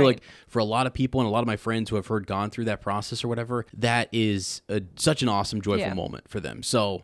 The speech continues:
Speaker 2: to ha-,
Speaker 1: It
Speaker 2: the fact
Speaker 1: is.
Speaker 2: that it's in Star Wars, <laughs> it's
Speaker 1: And
Speaker 2: just
Speaker 1: Gro-, I mean,
Speaker 2: cool.
Speaker 1: Grogu's reaction was so cute. He was like, "Oh."
Speaker 2: Yeah,
Speaker 1: Like,
Speaker 2: <laughs> yeah,
Speaker 1: "You
Speaker 2: I
Speaker 1: wanna adopt me?"
Speaker 2: know.
Speaker 1: Aw.
Speaker 2: Oh, so great.
Speaker 1: Um,
Speaker 2: He's adorable.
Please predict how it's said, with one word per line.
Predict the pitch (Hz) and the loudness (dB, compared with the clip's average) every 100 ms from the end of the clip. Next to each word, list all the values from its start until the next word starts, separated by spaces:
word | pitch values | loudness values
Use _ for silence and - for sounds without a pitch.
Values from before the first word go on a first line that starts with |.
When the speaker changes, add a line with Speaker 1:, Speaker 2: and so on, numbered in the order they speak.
| _ | _
Speaker 2:
to | - | -2
ha-, | 113 | 0
Speaker 1:
It | 226 214 | 0 2
Speaker 2:
the | |
fact | 196 127 | 2 2
Speaker 1:
is. | |
Speaker 2:
that | 117 | 2
it's | 196 | 0
in | 107 | -2
Star | - 95 | 0 0
Wars, | 85 73 | 0 -2
<laughs> | - - | -6 -8
it's | - | 0
Speaker 1:
And | 220 | 0
Speaker 2:
just | 226 | 2
Speaker 1:
Gro-, | 226 214 | 0 2
I | 226 | 0
mean, | 233 220 | 0 -2
Speaker 2:
cool. | 208 | -2
Speaker 1:
Grogu's | 202 208 - | -2 -4 -4
reaction | - - - - | -4 -4 -6 -14
was | - | -14
so | - - - | -14 -14 -14
cute. | - - - | -16 -18 -16
He | 202 | -16
was | 214 | -18
like, | - | -14
"Oh." | 294 302 - _ _ _ - | -12 -12 -14 _ _ _ 0
Speaker 2:
Yeah, | 147 123 110 - | 4 6 4 0
Speaker 1:
Like, | 98 - | -6 0
Speaker 2:
<laughs> | |
yeah, | 135 - | 0 2
Speaker 1:
"You | 135 - - | 0 -2 -2
Speaker 2:
I | 120 | 2
Speaker 1:
wanna | 302 285 | 4 4
adopt | 247 254 269 285 | 4 2 2 -2
me?" | 381 | -4
Speaker 2:
know. | - - - - _ - 370 | -8 -12 -10 -12 _ -12 -8
Speaker 1:
Aw. | 247 214 240 _ - | -8 -8 -12 _ -10
Speaker 2:
Oh, | - 113 107 107 104 104 | -4 -2 0 0 -2 -4
so | 98 - - - | -6 -10 -10 -8
great. | - 50 50 | -8 -6 -2
Speaker 1:
Um, | 233 220 208 196 - - | 0 0 -2 -8 -12 -6
Speaker 2:
He's | 104 | -2
adorable. | 95 87 73 71 - | 0 2 0 0 -4